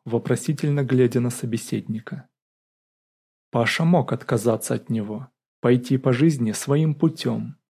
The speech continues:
И Сава ждал, когда он это скажет, но не дождался, поэтому продолжил в том же духе.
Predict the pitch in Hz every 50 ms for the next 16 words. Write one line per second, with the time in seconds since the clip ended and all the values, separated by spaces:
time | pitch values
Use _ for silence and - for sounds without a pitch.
0 | _ _ _ _ _ - 131 - - - 131 123 117 113 113 107 - 110 107 143
1 | 151 151 147 147 147 - 147 131 123 127 143 147 143 139 135 131 127 - 131 127
2 | - - - - 117 107 104 - 110 104 - - - _ _ _ _ _ _ _
3 | _ _ - - 127 143 165 175 160 147 131 135 127 117 113 107 104 104 104 104
4 | - - - - 127 - _ _ _ _ _ - - 107 107 113 139 139 - 113
5 | 107 101 98 - - 127 123 117 127 127 127 127 117 131 127 120 - - - 127
6 | 113 113 104 117 117 104 104 101 98 - - - _